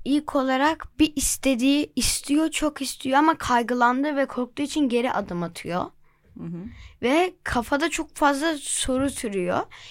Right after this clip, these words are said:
Speaker 1: Yani mesela büyük yengeç kim? Küçük yengeç, büyük yengeç kim ki alıyor götürüyor onu?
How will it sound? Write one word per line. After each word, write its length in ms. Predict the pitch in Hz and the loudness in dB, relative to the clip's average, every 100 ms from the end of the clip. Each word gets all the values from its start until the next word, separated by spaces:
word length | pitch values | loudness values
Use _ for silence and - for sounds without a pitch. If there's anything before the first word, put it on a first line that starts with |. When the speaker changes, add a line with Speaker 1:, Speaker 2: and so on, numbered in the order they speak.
| - | -6
Speaker 1:
Yani 360 | 214 190 180 175 | -2 -2 -2 -2
mesela 680 | 208 220 214 196 190 - - - - - 220 | -2 -2 -2 0 2 0 -2 -20 -18 -14 0
büyük 380 | 247 302 - 277 | 4 4 4 2
yengeç 480 | 262 269 330 - | 4 4 4 0
kim? 360 | - 294 220 175 - - - | -2 0 0 -2 -12 -18 -6
Küçük 400 | 254 240 285 277 | -4 -2 -2 0
yengeç, 440 | 269 269 254 - | 0 -2 -6 -6
büyük 320 | 220 277 - | -2 0 0
yengeç 440 | 262 269 285 294 - | 0 2 2 -2 -2
kim 260 | - 320 | 2 2
ki 300 | 285 180 175 - - - - | 0 -6 -8 -12 -20 -14 -4
alıyor 340 | 196 185 180 | -2 -2 -4
götürüyor 580 | 175 175 175 170 165 165 | -4 -8 -8 -10 -10 -10
onu? 300 | 156 - 440 | -10 -8 -8